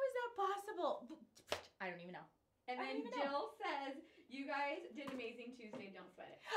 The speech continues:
Speaker 1: Oh, I, thanks. I, J-, Jilly, I think so too, because literally, woo, the crap that went down. We,
Speaker 2: <laughs>
Speaker 1: we pull it together. You guys think we have it all together. Oh my gosh, if you could see, like, oh,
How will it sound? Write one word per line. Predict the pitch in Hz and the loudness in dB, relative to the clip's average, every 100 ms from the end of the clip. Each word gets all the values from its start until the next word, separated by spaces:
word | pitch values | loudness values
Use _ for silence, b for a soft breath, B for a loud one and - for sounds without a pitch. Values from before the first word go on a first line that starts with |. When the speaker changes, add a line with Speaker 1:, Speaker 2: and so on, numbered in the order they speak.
| - 339 | 2 8
Speaker 1:
Oh, | 320 269 | 12 12
I, | 220 - - | 10 4 0
thanks. | 403 320 240 - | 6 6 6 8
I, | 294 494 - | 10 10 8
J-, | 202 - - - | -2 -10 -12 0
Jilly, | 220 208 | 2 2
I | 185 190 | 2 0
think | - | -2
so | 185 156 | -6 -6
too, | 139 | -6
because | - 170 170 - | -6 -4 -6 -6
literally, | 202 202 196 196 196 196 - 453 | -2 0 2 2 0 -4 -2 10
woo, | 539 508 339 | 12 12 12
the | 269 | 8
crap | 277 - 440 427 427 | 6 2 6 6 6
that | 440 403 | 4 6
went | 427 | 4
down. | 427 415 415 - | 6 6 8 8
We, | 427 494 - | 12 12 12
Speaker 2:
<laughs> | - | 10
Speaker 1:
we | 494 659 | 10 12
pull | 539 466 | 12 12
it | 359 | 12
together. | 339 247 226 | 6 6 6
You | 269 | 4
guys | 494 640 508 | 4 4 4
think | 349 | 2
we | 302 | 4
have | 233 | 2
it | |
all | 202 | 2
together. | 202 - 165 175 - | 0 -2 -2 -2 4
Oh | 359 392 453 | 6 8 6
my | 403 220 202 | 6 4 4
gosh, | 151 - | -2 -2
if | 254 | -4
you | 294 349 | -4 -2
could | 427 - - | -4 -6 -6
see, | 226 165 - - | -4 -4 -10 -6
like, | 170 160 - - 233 - | -4 -4 -10 -10 -6 6
oh, | 240 | 6